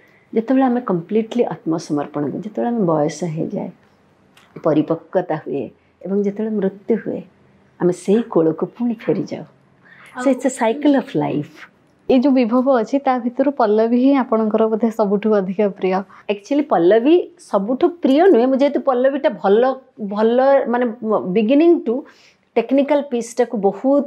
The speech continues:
Speaker 1: ଆପଣାର କରିଥିଲି, ସେଥିପାଇଁ it becomes one of my choice and one of my favorite subject। ସେଥିପାଇଁ ମୁଁ ପଲ୍ଲବୀକୁ ବହୁତ ଭଲ ପାଏ, କାରଣ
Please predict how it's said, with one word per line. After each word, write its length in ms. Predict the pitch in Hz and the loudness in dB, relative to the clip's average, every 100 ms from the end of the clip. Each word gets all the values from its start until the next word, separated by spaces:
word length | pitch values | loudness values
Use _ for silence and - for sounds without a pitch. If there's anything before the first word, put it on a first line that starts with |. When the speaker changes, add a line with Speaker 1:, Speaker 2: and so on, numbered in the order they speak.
| - 202 | -2 -6
Speaker 1:
ଆପଣାର 420 | 196 208 214 233 | -4 -2 2 2
କରିଥିଲି, 520 | 233 175 208 214 185 277 - - - | 2 2 2 0 0 -2 -10 -20 -6
ସେଥିପାଇଁ 400 | 262 254 262 285 262 | -4 -2 0 0 0
it 60 | 220 | 0
becomes 420 | 247 - 285 269 226 | -2 0 -2 -2 -2
one 160 | 190 | 0
of 120 | 180 196 | 0 -2
my 120 | 170 165 190 | -6 -4 -2
choice 320 | - - - - - _ _ - | -2 -4 -10 -14 -16 _ _ -6
and 140 | 233 240 | -2 0
one 200 | 196 190 | 0 -2
of 100 | 185 180 | -2 -2
my 80 | |
favorite 560 | 190 - 208 175 175 156 | -2 0 0 2 -2 -2
subject। 500 | - - - - - - - - _ _ _ - | -6 -6 -6 -10 -10 -20 -20 -20 _ _ _ -4
ସେଥିପାଇଁ 440 | 277 285 294 320 359 359 208 | -4 -2 -2 0 -2 -2 0
ମୁଁ 200 | 190 185 180 - - - _ _ _ _ | 2 2 0 -2 -10 -18 _ _ _ _
ପଲ୍ଲବୀକୁ 420 | 196 156 151 160 202 | -2 0 0 -4 -4
ବହୁତ 220 | 175 202 | -2 -2
ଭଲ 240 | 165 143 143 | -4 -4 -4
ପାଏ, 220 | - 285 | -4 -6
କାରଣ 300 | - 202 | -4 -2